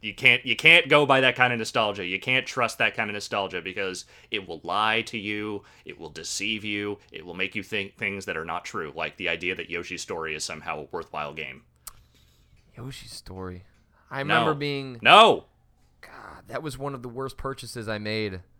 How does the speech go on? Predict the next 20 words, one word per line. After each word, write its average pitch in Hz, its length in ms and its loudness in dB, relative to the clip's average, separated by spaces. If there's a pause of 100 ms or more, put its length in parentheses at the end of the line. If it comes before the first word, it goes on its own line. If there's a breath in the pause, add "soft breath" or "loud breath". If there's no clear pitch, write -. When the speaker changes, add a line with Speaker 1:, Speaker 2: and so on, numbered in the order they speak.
(200)
Speaker 2:
uh, 90 260 -10
as 95 160 -12
a 85 60 -16
kid 92 520 -10
because, 87 640 -10 (640)
man, 95 520 -4 (420)
I 98 80 -10
beat 95 260 -10
that 104 220 -2
game 107 240 -6
in, 92 140 -10
like, 87 300 -14
an 90 160 -16
hour, - 500 -16 (280)
and - 220 -16
it - 80 -18
was - 480 -16 (180)
really - 720 -16
depressing. - 600 -20 (520)
Speaker 1:
Yeah. 87 420 0